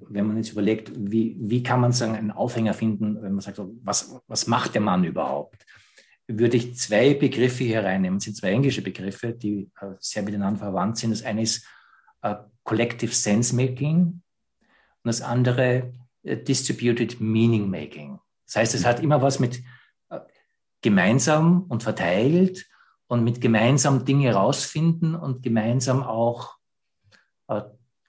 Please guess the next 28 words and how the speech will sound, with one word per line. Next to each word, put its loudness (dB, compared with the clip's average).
dem, 0
dem 4
nachgehen, 2
was 2
unsere -6
Gesellschaft, 0
unsere -6
Kultur -4
ausmacht. -2
Aber -4
das, -2
der -4
Punkt 4
ist, 0
dass -2
er 2
hier 2
den -2
Finger 6
auf -4
etwas -4
legt, -2
dass -2
wir 4
das 0
gemeinsam 4
machen 2
müssen. -4